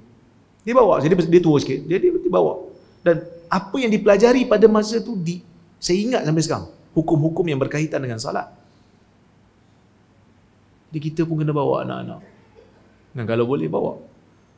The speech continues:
Dan ustaz-ustaz pun kalau mengajar, kalau ada bising-bising sikit-sikit anak-anak, selagi mana kita boleh mengajar dengan orang boleh dengar lagi kita cakap apa,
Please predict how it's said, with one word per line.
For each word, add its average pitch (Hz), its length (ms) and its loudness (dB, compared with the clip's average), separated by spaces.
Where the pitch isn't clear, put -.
Dan 127 80 -2
ustaz-ustaz 143 560 0
pun 156 80 -2
kalau 147 240 2
mengajar, 147 400 -4
kalau 165 160 2
ada 175 80 2
bising-bising 180 720 2
sikit-sikit 160 800 -2
anak-anak, 151 560 -6
selagi 139 320 0
mana 147 240 0
kita 143 320 -2
boleh 143 160 0
mengajar 143 400 0
dengan 135 320 -4
orang 147 160 4
boleh 147 240 4
dengar 151 240 2
lagi 139 320 0
kita 127 160 -4
cakap 131 320 -4
apa, 180 100 -4